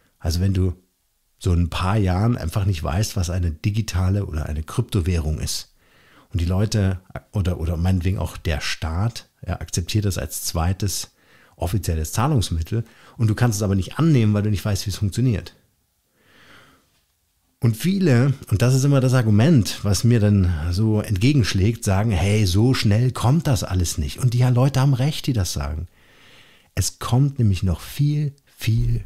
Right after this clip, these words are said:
schneller. Und mir wird das immer bewusst, wenn ich die Podcast-Folgen höre,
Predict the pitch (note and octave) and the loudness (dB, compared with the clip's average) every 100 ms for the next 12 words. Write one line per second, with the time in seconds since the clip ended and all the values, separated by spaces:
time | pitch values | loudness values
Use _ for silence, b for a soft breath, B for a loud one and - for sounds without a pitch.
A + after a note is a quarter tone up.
0 | - - F2+ D2 B1+ - _ _ _ - | -8 -4 -2 -2 -4 -10 _ _ _ -20
1 | B B B B B - B2 D#3 F3 D#3+ | B B B B B 2 4 4 0 2
2 | E3 B2 A#2+ F3 - A2 G#2 G2 - F#2+ | 4 4 4 2 0 2 2 2 0 -2
3 | - E3 - G2 - - F#2 F2 E2+ D#2+ | 0 -6 -2 -2 -2 -4 -2 0 0 2
4 | G2 G2 A2 | 2 4 2